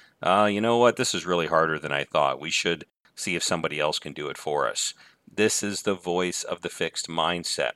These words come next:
We have to change it. We have to identify it, understand that's not the only voice we have to listen to or we can listen to, and change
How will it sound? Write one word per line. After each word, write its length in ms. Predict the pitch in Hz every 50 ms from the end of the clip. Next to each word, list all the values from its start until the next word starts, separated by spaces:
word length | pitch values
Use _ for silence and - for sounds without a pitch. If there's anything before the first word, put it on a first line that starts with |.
| _ _ _ _ - - - _ _ _
We 180 | - 95 101
have 240 | 95 101 98 92 -
to 140 | - 98 90
change 680 | - - - - 90 90 92 95 95 95 92 87 -
it. 100 | - -
We 140 | - 71 85
have 160 | 87 87 82 -
to 100 | - 82
identify 640 | 76 71 73 71 98 104 110 110 - - 117 110 110 110
it, 180 | 110 107 - - _ _ - _ _ _
understand 680 | - 95 95 90 90 87 - - 98 95 95 95 92 82
that's 220 | 82 - - -
not 220 | 67 76 92 101
the 120 | - 117 110
only 280 | 110 110 104 107 107
voice 360 | 101 95 101 101 104 98 - -
we 140 | 98 98
have 160 | 95 98 92 -
to 100 | - 73
listen 340 | 80 101 101 - - 104
to 200 | - - 110 98
or 100 | 90 80
we 120 | 71 65 65
can 280 | - - 110 113 107
listen 280 | 101 101 98 - - 98
to, 280 | - - 101 95 95 98 - _ _ - - - _ _ _
and 220 | - 87 82 80
change 800 | - - - - 92 90 95 95 95 92 95 95 92 95 - -